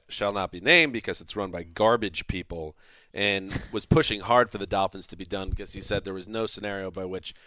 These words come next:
Speaker 1: they could win, uh, enough games to make the playoffs. Um, here's the thing, though.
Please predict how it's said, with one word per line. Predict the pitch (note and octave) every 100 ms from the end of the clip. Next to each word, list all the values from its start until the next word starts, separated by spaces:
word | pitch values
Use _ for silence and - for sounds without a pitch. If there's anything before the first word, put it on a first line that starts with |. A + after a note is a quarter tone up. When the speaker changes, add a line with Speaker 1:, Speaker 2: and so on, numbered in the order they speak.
| _ -
Speaker 1:
they | G2+
could | G#2 F#2
win, | G2+ G#2 G2 F2+ _ _ -
uh, | G2 F#2+ F#2 G2
enough | G2+ -
games | G2+ F#2+ -
to | F#2+
make | F#2+ -
the |
playoffs. | - A2+ A#2+ C3+ - - - _ -
Um, | A2 G#2+ A2 _ -
here's | C3 E3+
the | D3+
thing, | E3 D3+
though. | A2+ F2